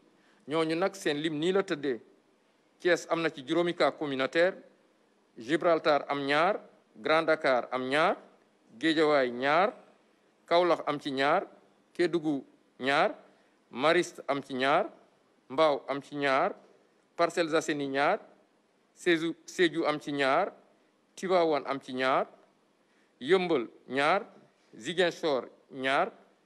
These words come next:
Fatick am ci benn, Ngor benn, Ouakam benn, Ouest Foire benn,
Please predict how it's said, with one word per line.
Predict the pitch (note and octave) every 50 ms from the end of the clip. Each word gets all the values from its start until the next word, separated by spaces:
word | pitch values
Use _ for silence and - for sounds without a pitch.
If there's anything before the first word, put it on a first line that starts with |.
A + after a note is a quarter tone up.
| _ _ _ _ _
Fatick | _ F3 E3+ E3+ G3 F#3 -
am | - D#3+ D#3 C#3+
ci | D#3+
benn, | C3+ A#2 C#3 C3 D3 F3+ A#3 - - _ _ _ _ _ _ _ _ _ _ _ _ -
Ngor | B2+ C3 D#3+ E3 D3+
benn, | B2 D3 D3 D#3+ F#3 A3 B3+ - - _ _ _ _ _ _ _ _ _ _ _ _ _
Ouakam | - D3+ E3 D#3+ - F3+ D3 C3+ B2
benn, | A2 C3 C3+ C#3+ F3 G#3 B3+ - - _ _ _ _ _ _ _ _ _ _ _ _
Ouest | - E3+ F#3+ - - -
Foire | - - F#3+ E3 D3 B2
benn, | A#2+ C3 C#3 D3 E3+ G3+ B3+